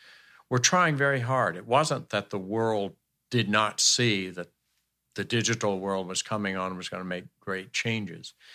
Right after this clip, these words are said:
but predicting the right way, going, you know, how heavy and how hard to go in, uh, you would find a lot of adaptation that was attempted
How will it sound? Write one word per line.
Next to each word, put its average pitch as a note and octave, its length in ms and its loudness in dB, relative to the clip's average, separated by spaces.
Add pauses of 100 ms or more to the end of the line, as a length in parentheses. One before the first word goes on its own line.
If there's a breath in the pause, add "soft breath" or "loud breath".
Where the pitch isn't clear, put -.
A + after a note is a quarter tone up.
(500 loud breath)
but G#2+ 280 4 (480)
predicting C3+ 800 0
the A2+ 80 -2
right A2 360 2
way, G2+ 760 -2 (800)
going, B2 480 2
you A2 60 -16
know, G2 100 -14
how C#3 380 -2
heavy A#2+ 360 -2
and G2+ 140 -6
how G2+ 220 -2
hard A#2 500 -2
to A2 100 -10
go G2+ 280 -4
in, F#2+ 340 -6 (680 loud breath)
uh, G2+ 320 -2
you A#2+ 200 0
would C3 180 2
find G#2 580 0 (320)
a G2 80 -2
lot B2 440 2
of A2+ 120 0
adaptation G2+ 1120 -2 (280)
that G2 180 0
was G2+ 340 -4 (520)
attempted G3 580 2